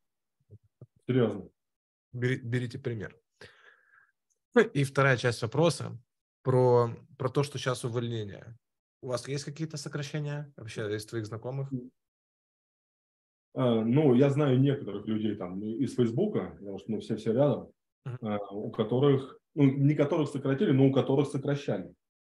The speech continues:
Speaker 1: С коллег, так как это всё вот так вот произошло, и когда они узнали вечером из Нью-Йорк Таймс, что у них завтра сокращение,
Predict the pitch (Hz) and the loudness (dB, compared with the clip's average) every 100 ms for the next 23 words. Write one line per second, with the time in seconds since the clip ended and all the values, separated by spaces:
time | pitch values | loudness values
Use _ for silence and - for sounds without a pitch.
0 | _ _ 113 104 104 104 113 165 165 - | _ _ -2 0 0 2 4 2 0 -8
1 | _ _ _ _ _ _ 110 113 107 107 | _ _ _ _ _ _ -4 0 0 -2
2 | - 110 110 107 110 110 110 113 - 165 | 0 0 2 0 0 0 0 0 0 2
3 | 120 110 110 110 117 110 131 135 117 110 | 2 2 0 2 0 0 0 2 2 0
4 | - _ _ 113 120 175 170 123 107 104 | -6 _ _ 0 4 6 6 0 0 -4
5 | - 123 120 110 113 - 120 127 135 117 | -2 2 2 0 -4 0 2 6 6 4
6 | - - 151 180 - - 139 139 139 131 | 2 0 2 0 -6 2 6 8 8 6
7 | 135 123 127 120 127 - 123 98 95 | 6 4 -4 -2 -2 0 0 -2 -6